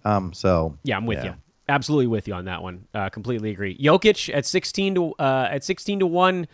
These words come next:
Speaker 2: Um, he averaged seven point three assists per game last year. It seems like it'd be really hard for that to get any higher for him, though.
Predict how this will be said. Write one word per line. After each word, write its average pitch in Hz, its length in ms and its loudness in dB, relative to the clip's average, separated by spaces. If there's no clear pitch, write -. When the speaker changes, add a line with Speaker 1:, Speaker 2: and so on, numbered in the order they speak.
Speaker 2:
Um, 120 480 4
he 147 140 2
averaged 196 400 2
seven 190 340 4
point 185 260 4
three 175 200 4
assists 160 280 0
per 151 120 -2
game 147 260 0
last 110 320 -2
year. 113 200 0
It 208 160 2
seems 302 260 6
like 269 120 6
it'd 190 60 6
be 139 260 -2
really 240 300 4
hard 123 280 -2
for 127 80 0
that 117 180 0
to 123 60 -2
get 113 160 2
any 110 180 0
higher 95 440 -2
for 82 260 -10
him, 73 120 -16
though. 73 240 -14